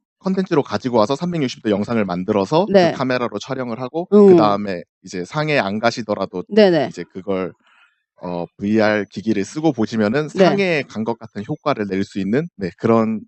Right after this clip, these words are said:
Speaker 1: 이제 컨텐츠를 가지고 나왔습니다.
Speaker 2: 어, 근데 사실 우리,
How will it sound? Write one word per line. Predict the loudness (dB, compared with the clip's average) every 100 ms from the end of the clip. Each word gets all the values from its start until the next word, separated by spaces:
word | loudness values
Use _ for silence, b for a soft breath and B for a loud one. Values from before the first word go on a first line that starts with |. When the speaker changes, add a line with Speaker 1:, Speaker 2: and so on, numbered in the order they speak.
| _
Speaker 1:
이제 | -12 -6
컨텐츠를 | -4 -2 -2 -2 -6
가지고 | -8 -8 -6
나왔습니다. | -2 -2 -4 -10 -4 4
Speaker 2:
어, | 8 10 8 6
근데 | 4 4 6
사실 | 6 8 6 8 6 6
우리, | 6 6 4